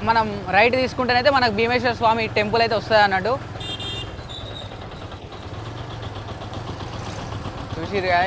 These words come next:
ఇగో కంప్లీట్ ఇగో భీమేశ్వర మన, ఇగో అటు సైడ్ పోతే మన బద్దిపోషమ్మ తల్లి టెంపుల్. ఫస్ట్ భీమేశ్వర స్వామి టెంపుల్కి అయితే పోయి బద్దిపోషమ్మ కాడనైతే మీకు ఎక్స్ప్లెనేషన్ అయితే చేస్తా. చలో, ఆ,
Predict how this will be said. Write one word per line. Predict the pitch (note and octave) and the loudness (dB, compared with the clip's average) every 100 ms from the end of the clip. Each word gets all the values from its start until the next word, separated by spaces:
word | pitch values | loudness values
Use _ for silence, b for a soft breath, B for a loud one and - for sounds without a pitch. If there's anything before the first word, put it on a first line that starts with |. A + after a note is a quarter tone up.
| F3 | 2
ఇగో | C#3 A2+ - - - - - - - - - - | -2 -4 -8 -8 -8 -8 -8 -8 -8 -8 -8 -2
కంప్లీట్ | D#3+ G3+ A3+ G#3 | 0 2 4 4
ఇగో | F#3 D#3 | 4 2
భీమేశ్వర | F3+ G#3 A3 A3 F3+ | 0 -2 2 2 2
మన, | E3+ D#3 C#3+ - - - - - - - | 2 0 -2 -6 -10 -12 -12 -12 -10 2
ఇగో | G#3 G3+ | 10 12
అటు | G3 | 12
సైడ్ | G#3+ A#3 | 8 8
పోతే | A#3+ B3 | 8 8
మన | A#3 | 8
బద్దిపోషమ్మ | G3+ G#3 A#3+ A#3 A3+ | 8 8 4 4 4
తల్లి | A3+ G#3 | 4 4
టెంపుల్. | G#3 G#3 B3 | 2 2 4
ఫస్ట్ | A3 G#3 | 2 4
భీమేశ్వర | A3+ A#3+ B3 A#3 | 2 4 2 2
స్వామి | A#3 G#3+ | 2 2
టెంపుల్కి | A3 A3 A#3 | 2 4 4
అయితే | A#3 A3+ | 4 4
పోయి | C4 G#3+ | 6 4
బద్దిపోషమ్మ | A3 A#3 A3+ A3+ A3 | 4 2 2 4 6
కాడనైతే | A3 G#3+ - | 6 6 6
మీకు | G4+ G#4 | 8 8
ఎక్స్ప్లెనేషన్ | G4+ A3+ A3 G#3+ | 8 6 4 2
అయితే | G#3 A3 G#3+ | 0 2 0
చేస్తా. | F3+ G3 B3 - - - - - - - - - - - - - - - - | 4 4 2 -2 -10 -10 -10 -8 -8 -8 -8 -8 -6 -6 -6 -6 -6 -6 -4
చలో, | F3 F#3 G3+ - - - - - - - - - - - - - - - - - - - - - - - - - B3+ - C#4+ C#4 - - - - - - - - - | -2 -2 -4 -6 -6 -6 -6 -6 -6 -6 -6 -6 -8 -8 -8 -6 -6 -6 -6 -6 -6 -6 -8 -8 -10 -8 -8 -8 -10 -10 -10 -6 -6 -6 -8 -8 -8 -8 -8 -6 -2
ఆ, | G#3 | 0